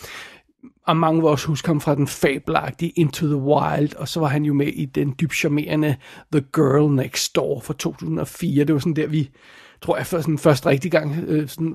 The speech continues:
f-, rigtig stødt på ham første gang. Øh, det var Emil Hirsch. Som Rebecca Lombardo, den ene af de her to F B I-agenter, der har vi altså Megan Fox, og hende har vi jo re-, rent faktisk haft stor held med her i kassen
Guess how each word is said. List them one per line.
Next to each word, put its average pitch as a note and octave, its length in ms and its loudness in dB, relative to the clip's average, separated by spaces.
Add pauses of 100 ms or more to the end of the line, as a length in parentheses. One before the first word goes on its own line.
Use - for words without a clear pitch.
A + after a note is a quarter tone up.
f-, - 260 -10
rigtig D#3+ 260 2
stødt D#3 220 2
på C#3+ 140 0
ham C#3+ 140 0
første C3 280 -6
gang. D3 280 -6 (720)
Øh, D#3+ 100 8
det E3 160 8
var A3 80 12
Emil F#3+ 260 10
Hirsch. C3+ 400 2 (320)
Som G3+ 400 6
Rebecca G#3+ 320 8
Lombardo, G3+ 600 8
den G3+ 140 2
ene G#3 260 6
af F#3 60 2
de F#3 120 0
her F3 220 2
to E3 360 2
F - 40 -2
B - 100 -4
I-agenter, G#3+ 580 4
der G#3 100 0
har E3 220 4
vi D#3+ 100 4
altså D#3+ 260 -2
Megan D3 500 2
Fox, - 680 0
og E3+ 140 -2
hende F#3 200 2
har G#3+ 120 0
vi F3+ 100 -2
jo F3 60 2
re-, - 500 -6
rent E3+ 220 -4
faktisk E3+ 260 -4
haft - 180 -6
stor D3+ 340 -4
held E3+ 160 0
med D#3 200 0
her D#3+ 140 0
i C#3+ 60 -4
kassen D#3 460 -2